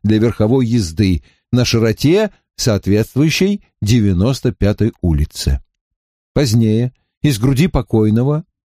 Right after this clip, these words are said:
извлекли револьверную пулю тридцать восьмого калибра. Тщательно изучив следы на самой дорожке и за её пределами, полиция сделала вывод,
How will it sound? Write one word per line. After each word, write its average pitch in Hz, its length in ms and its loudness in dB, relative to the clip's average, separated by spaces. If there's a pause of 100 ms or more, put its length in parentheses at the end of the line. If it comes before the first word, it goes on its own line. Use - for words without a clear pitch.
извлекли 165 840 2
револьверную 147 1000 2
пулю 202 380 2
тридцать 156 580 0
восьмого 127 460 0
калибра. 92 560 -2 (920)
Тщательно 131 640 0
изучив 120 420 0
следы 113 520 0
на 110 100 0
самой 107 300 0
дорожке 98 540 0
и 104 60 2
за 92 140 0
её 113 220 2
пределами, 107 800 0 (420)
полиция 143 560 0
сделала 127 540 0
вывод, 131 460 0